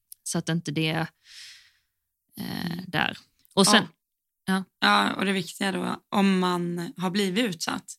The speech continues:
Speaker 1: Ja.
Speaker 2: då, eh, då måste man ju anmäla.
Speaker 1: Ja.
Speaker 2: Det är ju det.
Speaker 1: Kontakta din bank och
Speaker 2: Mm.
Speaker 1: polisanmäl. Det är
Speaker 2: Mm.
Speaker 1: de två, eh, du ska göra.
Speaker 2: Exakt. Polisanmäl i det syftet att <laughs> det är olagligt. Och,
Speaker 1: Ja.
Speaker 2: eh, kontakta banken för att, eh,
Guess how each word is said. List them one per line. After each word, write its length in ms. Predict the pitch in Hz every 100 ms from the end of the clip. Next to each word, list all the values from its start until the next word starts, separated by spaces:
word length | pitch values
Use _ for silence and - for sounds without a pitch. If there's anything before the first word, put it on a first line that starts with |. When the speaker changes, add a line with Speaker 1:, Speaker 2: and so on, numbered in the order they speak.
| _ -
Speaker 1:
Ja. 240 | 175 160 - _ _ _ _ 185
Speaker 2:
då, 320 | 185 185 180
eh, 320 | 175 175 170 175 -
då 100 | 180
måste 280 | 170 -
man 100 | 175
ju 200 | 175 180 160 _
anmäla. 360 | 185 175 175 175 _ - - -
Speaker 1:
Ja. 240 | 202 190 196
Speaker 2:
Det 60 |
är 40 | 185
ju 80 |
det. 180 | 175 196 - -
Speaker 1:
Kontakta 500 | 208 214 240 - 220
din 180 | 233
bank 400 | 170 165 190 294 - - -
och 140 | 196
Speaker 2:
Mm. 160 | 175 160
Speaker 1:
polisanmäl. 800 | 175 175 - 160 156 - 143 - -
Det 100 | 170
är 40 |
Speaker 2:
Mm. 180 | 165 147
Speaker 1:
de 60 | 147
två, 360 | - 62 62
eh, 240 | 55 53 - - _ _ _ _
du 80 | 170
ska 180 | - 151
göra. 200 | 151 -
Speaker 2:
Exakt. 400 | 180 - - - _ _ _ _ _ _ -
Polisanmäl 560 | 196 180 190 190 190
i 40 | 180
det 160 | 180
syftet 420 | 165 175 - 147 170
att 200 | 165 - 226
<laughs> 100 | 185
det 140 | 190
är 140 | 175
olagligt. 540 | 175 175 180 208 220 - _ - - _ -
Och, 140 | 196 180 185
Speaker 1:
Ja. 60 | 190
Speaker 2:
eh, 580 | 180 175 180 180 175 160
kontakta 420 | - 180 170 165
banken 480 | 170 175 165 175 165
för 180 | 160 175
att, 300 | 170 -
eh, 80 | -